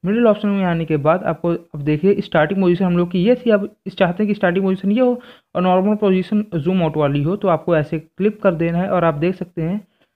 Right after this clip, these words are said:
कि अब अपनी क्लिप जो है बहुत ज़्यादा ऑसम और देखने में बहुत ही ज़्यादा मज़ेदार दिख रही है। So आप ऐसे ही जूम ऑप्शन का यूज़ करके अपनी वीडियोज़ को बहुत ज़्यादा इम्प्रेसिव दिखा सकते हैं। और आप चाहें तो कुछ ट्रांजिशन इफेक्ट्स को भी यूज़ कर सकते हैं। तो गाइस, देख सकते हैं कि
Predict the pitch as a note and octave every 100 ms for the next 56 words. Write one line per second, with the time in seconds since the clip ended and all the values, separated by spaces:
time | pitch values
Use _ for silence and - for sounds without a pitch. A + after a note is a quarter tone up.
0 | _ - F#3 - F#3+ F3+ F#3 G3 - -
1 | G3 F3+ E3+ F#3 D3 C3+ D#3+ D#3 F3 -
2 | D3+ D3 F#3+ G3+ F#3 D#3+ C#3 C3+ D#3 F3
3 | D3 C#3+ C#3+ E3 D3 D3 E3 B2+ A#2+ B2
4 | C3 D3 D3+ - C3+ C3 A#2+ A#2 B2 B2
5 | _ _ _ _ _ _ _ _ _ _
6 | - G#3 G#3 A3 F3+ F3 F3 G#3+ A#3 D#3
7 | E3+ F#3+ F3 D#3 F#3 F#3 E3+ E3+ E3+ E3+
8 | G3 F3+ D#3 E3+ D#3+ D#3 F3 F3+ C#3+ C#3+
9 | D#3+ D#3+ F3+ D#3+ C#3+ - C#3 E3+ G3+ D3+
10 | C3 - C3 C3+ - _ C3 A#2+ A#2+ -
11 | _ _ _ _ _ _ _ _ _ _
12 | _ _ _ - G#3+ G#3+ G3+ - F3+ F#3+
13 | F#3+ F3 F3 E3+ - E3 D3+ D3 C#3 D#3+
14 | D3+ C#3+ C#3 - F#3 F3 D3+ B2+ - C3
15 | B2+ - C#3 C#3 D3 D#3+ F3 C3+ C#3 F3
16 | F3 - - G3+ G3 G#3 G#3+